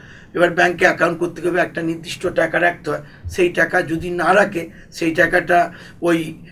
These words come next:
আহ, ইন্টারেস্ট, ইন্টারেস্টে কেটে, কেটে, কেটে, কেটে, কেটে, কেটে সেই টাকাটা করবে। কি সুন্দরভাবে গরিব মানুষদের টাকাগুলো ছিল সেগুলো করবে, এমনভাবে করবে,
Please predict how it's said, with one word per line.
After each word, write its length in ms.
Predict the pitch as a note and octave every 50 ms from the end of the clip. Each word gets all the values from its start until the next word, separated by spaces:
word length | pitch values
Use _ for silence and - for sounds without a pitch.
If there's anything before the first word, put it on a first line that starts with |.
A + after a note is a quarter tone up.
| - - - D#3
আহ, 320 | D#3+ D#3+ E3 D#3+ - - -
ইন্টারেস্ট, 680 | E3 F3 E3+ E3+ - - F3 D#3+ D#3 D3+ - - -
ইন্টারেস্টে 560 | E3+ E3 D3+ - F3 E3+ D#3 - - E3+ E3
কেটে, 220 | - F3 E3+ F3
কেটে, 260 | D#3+ E3 E3 D#3+ E3+ D#3+
কেটে, 260 | D#3+ E3 D#3+ F3 D#3+
কেটে, 260 | D#3+ E3 D#3 E3 D#3+
কেটে, 280 | D#3 E3 E3+ - E3+ D#3+
কেটে 400 | D#3 F3 E3 A3 A3+ B3+ C4 - - - - - -
সেই 180 | - - C#3+ C#3+
টাকাটা 460 | C3+ C#3+ C3+ C3 C#3 C#3 C3 F3+ F3+
করবে। 280 | C3+ C3+ A2 G2 - - - - - -
কি 160 | - A#3 A#3+
সুন্দরভাবে 960 | - - - - G3+ G#3 G#3+ A3 C#4+ D#4+ E4 E4 D4 A#3+ D#3+ - F3 D#3+ - - - - - - - - - -
গরিব 340 | C#3+ C#3+ F3+ F#3+ F#3+ G3+ F#3+
মানুষদের 560 | G3 F#3 E3+ F3+ F#3+ F3+ E3+ E3+ F#3+ - -
টাকাগুলো 560 | D#3+ C#3+ C#3 D#3 D#3 D#3 D3 D#3 E3+ E3+ D3
ছিল 160 | - E3 E3
সেগুলো 260 | - D#3+ D#3 D#3 D#3+
করবে, 220 | D#3 E3 D#3 D#3+ E3 - - - - -
এমনভাবে 480 | - D3 F3 F3+ G3 F#3 G3+ G3 F#3+ G#3
করবে, 380 | G3+ - G3+ F#3+ E3 F3 F3